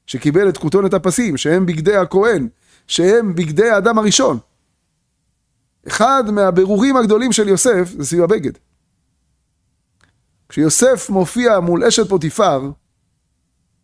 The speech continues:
ולא חוטא, אלא מוכן לוותר לכאורה על העולם החומרי, על המעמד שלו,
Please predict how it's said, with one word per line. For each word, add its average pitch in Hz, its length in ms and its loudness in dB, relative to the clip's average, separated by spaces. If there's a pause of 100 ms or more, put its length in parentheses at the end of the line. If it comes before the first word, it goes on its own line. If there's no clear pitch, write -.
(140)
ולא 190 200 0
חוטא, 180 500 0 (1400)
אלא 151 140 2
מוכן 202 520 0 (720)
לוותר 175 800 0 (960)
לכאורה 170 600 0
על 165 80 2
העולם 175 320 2
החומרי, 170 500 -2
על 143 80 -2
המעמד 180 400 0
שלו, 120 300 -4